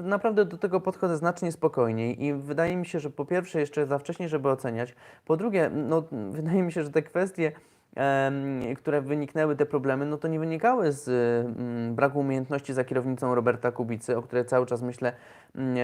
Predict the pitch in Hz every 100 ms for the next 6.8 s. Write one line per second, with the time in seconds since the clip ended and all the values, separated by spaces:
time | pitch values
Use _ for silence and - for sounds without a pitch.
0 | 123 123 123 143 131 147 143 139 135 123
1 | 131 127 123 127 127 127 127 71 123 -
2 | 131 123 123 117 120 131 156 165 - _
3 | - 160 175 160 175 202 190 151 117 117
4 | - _ - 135 131 131 143 143 147 143
5 | 131 143 151 127 139 135 135 127 - 143
6 | 139 139 139 135 143 123 123 135